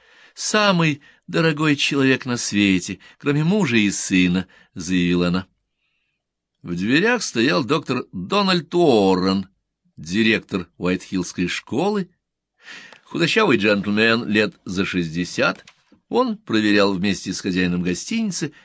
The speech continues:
все ли готово к приему африканцев. И тут Элли вдруг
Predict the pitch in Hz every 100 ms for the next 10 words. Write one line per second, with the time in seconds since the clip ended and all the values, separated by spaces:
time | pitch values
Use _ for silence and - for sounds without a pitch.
0 | _ - - 220 214 175 170 170 160 _
1 | 92 92 117 110 120 - 90 - - _
2 | _ _ _ _ _ _ _ _ _ -
3 | 87 85 - 220 208 - _ 107 101 90
4 | 82 87 87 _ _ _ 87 92 87 _